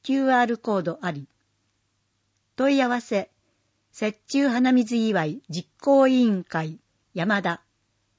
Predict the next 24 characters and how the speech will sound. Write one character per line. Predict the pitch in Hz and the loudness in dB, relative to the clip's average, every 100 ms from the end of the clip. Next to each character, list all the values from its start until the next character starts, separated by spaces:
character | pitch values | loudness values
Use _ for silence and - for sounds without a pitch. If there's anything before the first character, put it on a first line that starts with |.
| _ _ - | _ _ -6
電 | 220 240 233 | 0 0 2
話、 | 214 - _ | -2 -4 _
零 | 240 269 | 2 2
九 | 269 277 240 190 | 2 0 2 2
零、 | 170 151 185 _ _ _ | -2 -4 -10 _ _ _
四 | 233 269 269 | 2 2 2
九 | 277 269 | 2 2
一 | 214 175 190 | 2 -2 -4
八、 | 180 175 - 160 - _ _ _ | -6 -6 -10 -12 -14 _ _ _
五 | 196 247 269 | 0 4 4
一 | 269 - | 2 -4
三 | - 190 175 | -4 -2 -2
零。 | 165 151 165 _ _ _ _ _ _ _ _ _ - | -4 -8 -12 _ _ _ _ _ _ _ _ _ -4
担 | 254 262 | 0 0
当 | 262 226 220 | 0 -2 -2
課、 | - 190 - _ _ _ _ - | -4 -4 -6 _ _ _ _ -4
観 | 233 262 | 0 0
光 | 240 220 202 | 0 -2 -2
課。 | - 175 226 _ _ _ _ _ 190 | -4 -6 -6 _ _ _ _ _ -2
電 | 220 226 | 0 0
話、 | 214 202 | -2 -4
七 | 330 220 262 | -2 2 2
九 | 262 269 220 | 2 0 0
二、 | 165 160 | 0 -4